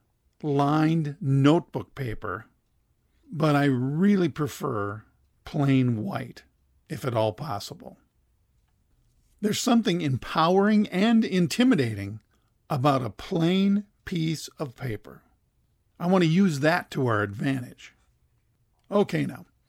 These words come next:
the paper's punched. Take one page for each year of your life.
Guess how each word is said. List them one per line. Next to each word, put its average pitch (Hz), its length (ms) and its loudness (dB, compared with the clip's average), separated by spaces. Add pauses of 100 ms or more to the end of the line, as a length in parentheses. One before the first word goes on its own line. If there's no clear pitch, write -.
(320)
the 160 100 -2
paper's 202 380 4
punched. 170 560 -2 (640)
Take 135 260 0
one 151 400 4
page 156 600 0 (240)
for - 260 -6
each 202 340 0
year 156 400 4
of 143 140 -2
your 139 160 2
life. 123 580 -2